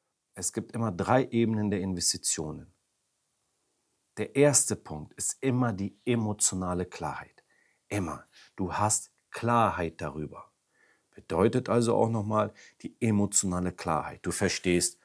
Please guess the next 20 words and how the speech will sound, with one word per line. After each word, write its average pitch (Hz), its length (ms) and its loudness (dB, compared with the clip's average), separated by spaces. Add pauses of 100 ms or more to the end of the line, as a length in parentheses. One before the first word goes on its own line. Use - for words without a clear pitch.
(140)
deine 73 280 -8
Triggerpunkte, 123 840 4 (220)
die 73 80 -10
ich - 140 -8
auch - 80 -6
bei 80 140 -2
dir 107 380 2
öfters 104 400 0
mal 101 160 2
löse 104 300 4
und 98 180 -2
drücke. 107 420 0 (1040)
Du 90 80 -10
bleibst 90 420 2
ruhig 98 480 4 (140)
im 80 220 -10 (100)
Chaos. - 800 0 (1600)
Du 101 100 0
bist 85 540 0
wach, 113 380 6